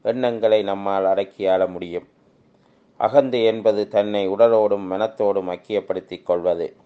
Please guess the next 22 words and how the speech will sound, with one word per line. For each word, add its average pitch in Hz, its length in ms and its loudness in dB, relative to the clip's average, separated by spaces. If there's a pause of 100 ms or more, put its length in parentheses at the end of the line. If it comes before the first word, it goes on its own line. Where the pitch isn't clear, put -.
(500)
அது 110 300 6
ஆத்மா 104 440 2
ஆகாது. 90 720 -2 (460)
அகந்தையிடம் 113 680 2
நாம் 101 400 -2
உதாஸ்-, 113 300 4 (100)
உதாசீனமாக 104 800 0
இருக்க 92 340 -2
வேண்டும். 90 440 -4 (600)
அதனை 110 420 2
அங்கீகரிக்க 107 800 -2
கூடாது. 90 640 0 (540)
எதிர்நிலை 123 640 2
குணங்களை 110 560 2
நினைப்பதால் 104 800 2 (220)
போராட்டம் 110 680 2
மனதிலிருந்து 101 760 -2
அடிமனத்திற்கு 98 920 -2
செல்கின்றது. 90 680 -4 (360)
இதனால் 104 580 0
எதிர்ப்பின் 107 520 -6
வீரியம் 95 460 -4